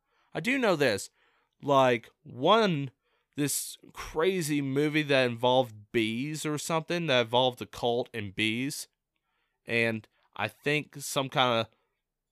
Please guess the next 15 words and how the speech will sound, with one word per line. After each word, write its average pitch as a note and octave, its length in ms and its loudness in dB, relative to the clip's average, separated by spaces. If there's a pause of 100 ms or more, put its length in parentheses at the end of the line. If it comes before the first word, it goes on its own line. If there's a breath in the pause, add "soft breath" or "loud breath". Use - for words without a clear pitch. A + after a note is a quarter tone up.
(580)
don't F#3 240 6
direct E3+ 340 2
quote E3 280 4
me A#2+ 140 -4
on G#2+ 220 -2
this, G#2+ 340 -4 (100)
but, A2+ 220 2
uh, G#2+ 200 2 (300)
yeah, C3+ 360 2
like, B2 280 -2
some C#3+ 220 -6
kind C#3+ 260 2
of, A#2+ 320 -4 (380)
uh, A2+ 320 2 (160)
le-, A#2+ 180 -2